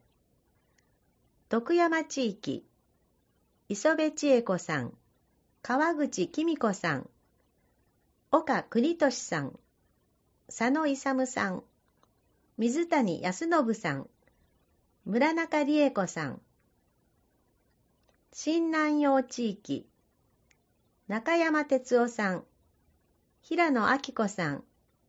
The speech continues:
福田直子さん。熊毛地域。内山明宏さん。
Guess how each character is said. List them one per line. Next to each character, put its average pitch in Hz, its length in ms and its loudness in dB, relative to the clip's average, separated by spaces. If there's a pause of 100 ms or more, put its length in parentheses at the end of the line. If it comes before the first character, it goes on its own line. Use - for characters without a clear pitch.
(480)
福 269 320 -4
田 320 140 2
直 294 300 2
子 175 160 -4
さ 143 220 -8
ん。 139 120 -12 (1600)
熊 294 300 2
毛 320 160 0
地 285 260 -2
域。 - 380 -6 (1300)
内 214 320 -4
山 294 380 2
明 233 180 -4
宏 240 320 0
さ 147 200 -2
ん。 - 120 -10